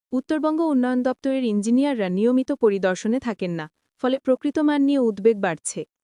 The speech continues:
এই বিষয়ে মুখ খোলেননি ইসলামপুর পৌরসভার চেয়ারম্যান কানাইলাল আগরওয়াল। তবে শহরের বিশিষ্ট সংস্কৃতি ব্যক্তিত্ব সঞ্জীব বাগজি প্রশ্ন তুলেছেন, নির্মাণ কাজ এতটা গোপনে কেন?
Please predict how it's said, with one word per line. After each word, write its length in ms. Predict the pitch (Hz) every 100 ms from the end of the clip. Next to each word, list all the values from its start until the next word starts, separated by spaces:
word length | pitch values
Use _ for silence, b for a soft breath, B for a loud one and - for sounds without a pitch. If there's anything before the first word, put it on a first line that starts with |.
| _
এই 140 | - 262
বিষয়ে 320 | 269 - 320
মুখ 180 | 294 269
খোলেননি 400 | - 269 269 277
ইসলামপুর 480 | 247 - 240 240 262
পৌরসভার 540 | 233 196 190 - 214 214
চেয়ারম্যান 440 | - 220 247 180
কানাইলাল 580 | 175 208 202 208 202 254
আগরওয়াল। 460 | 247 185 175 170 156 _ _ _
তবে 160 | 269 269
শহরের 360 | 269 247 285 277
বিশিষ্ট 400 | 240 302 294 339
সংস্কৃতি 600 | 294 240 233 - 247 247
ব্যক্তিত্ব 480 | 214 - 240 -
সঞ্জীব 400 | 254 233 208 220
বাগজি 340 | 196 185 180 220
প্রশ্ন 360 | 190 180 -
তুলেছেন, 460 | 190 208 262 - 165 - _ -
নির্মাণ 380 | 220 233 240 285
কাজ 220 | 302 302
এতটা 300 | 254 233 254
গোপনে 380 | 254 208 220 214
কেন? 200 | 196 170